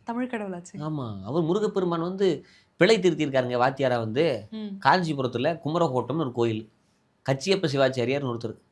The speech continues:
Speaker 2: கந்த புராணத்தை எழுதுவார், எழுதி வச்சுட்டு வந்துருவார். அடுத்த நாள் பார்த்தா கரெக்ஷன் இருக்கும்.
Speaker 1: ம்.
Speaker 2: யாரு? முருகப்பெருமான் திருப்பி திருத்தியிருக்காரு. அவ்வளவு தெய்வ தமிழ், தமிழ்.
Speaker 1: ம்.
Speaker 2: முருகப்பெருமான் தமிழ் தெய்வம். இது தெய்வ தமிழ், தமிழ் தெய்வம்
Speaker 1: தமிழ்
Speaker 2: அவரு.
Speaker 1: தெய்வம்.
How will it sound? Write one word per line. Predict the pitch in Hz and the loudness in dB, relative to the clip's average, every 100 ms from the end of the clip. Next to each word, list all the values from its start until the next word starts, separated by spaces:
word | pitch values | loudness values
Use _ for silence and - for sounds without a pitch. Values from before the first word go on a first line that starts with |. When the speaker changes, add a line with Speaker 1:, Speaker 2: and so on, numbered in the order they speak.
| _ _ - | _ _ -8
Speaker 2:
கந்த | 135 160 | 0 2
புராணத்தை | 151 143 139 120 | 4 2 2 -2
எழுதுவார், | 120 110 107 _ _ _ _ _ _ _ | 0 0 -2 _ _ _ _ _ _ _
எழுதி | 147 196 | 2 4
வச்சுட்டு | 160 - 156 | 4 2 -2
வந்துருவார். | 127 113 | 0 0
அடுத்த | 113 160 175 | 0 -2 0
நாள் | 180 | 0
பார்த்தா | 156 170 175 | 0 0 0
கரெக்ஷன் | 165 170 156 | -2 -2 -4
இருக்கும். | 123 117 92 - 240 | -4 -10 -16 -16 -12
Speaker 1:
ம். | 233 214 | -12 -8
Speaker 2:
யாரு? | 139 143 | -4 -2
முருகப்பெருமான் | 147 165 151 147 143 | 0 0 0 -2 -2
திருப்பி | 135 151 151 135 | -4 -6 -6 -8
திருத்தியிருக்காரு. | - 143 143 139 113 95 87 _ _ _ _ _ _ _ | -6 -10 -6 -8 -8 -10 -12 _ _ _ _ _ _ _
அவ்வளவு | 120 143 139 120 110 107 104 113 | -4 0 2 2 0 -4 -8 0
தெய்வ | 147 165 | 2 2
தமிழ், | 160 135 151 151 - - _ | -2 -2 0 0 -2 -10 _
தமிழ். | 117 127 - | -6 -4 -4
Speaker 1:
ம். | 196 - _ _ | -8 -14 _ _
Speaker 2:
முருகப்பெருமான் | 143 160 151 135 139 143 | -2 0 0 0 -2 0
தமிழ் | 120 135 120 | 0 0 2
தெய்வம். | 120 120 113 117 - | 4 4 0 -4 -6
இது | 117 | -2
தெய்வ | 117 156 156 | 2 4 4
தமிழ், | 147 196 220 | 2 0 0
தமிழ் | 131 143 117 | 2 2 2
தெய்வம் | 117 120 | 0 0
Speaker 1:
தமிழ் | 107 104 | -2 -4
Speaker 2:
அவரு. | 180 | -6
Speaker 1:
தெய்வம். | 170 175 | -10 -14